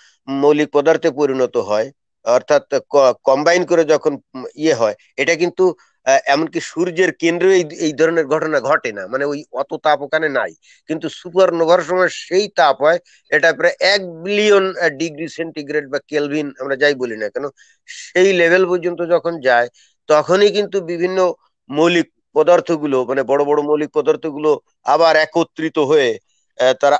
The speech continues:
আরো, আহ, ভারী, আহ, মৌলিক পদার্থ, আহ, তৈরি করে। তো এইটা একমাত্র সুপারনোভার,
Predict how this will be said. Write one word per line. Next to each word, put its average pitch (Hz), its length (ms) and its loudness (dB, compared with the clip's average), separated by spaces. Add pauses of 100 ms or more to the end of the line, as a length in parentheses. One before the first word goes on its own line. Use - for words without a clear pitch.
(100)
আরো, 196 520 2
আহ, 131 180 2
ভারী, 135 520 -4
আহ, 113 360 0
মৌলিক 127 280 -6
পদার্থ, 123 380 -2
আহ, 117 280 -4 (100)
তৈরি 147 300 -2
করে। 92 220 -10 (400)
তো 156 60 -6 (100)
এইটা 160 300 0
একমাত্র 180 360 -4
সুপারনোভার, 180 840 0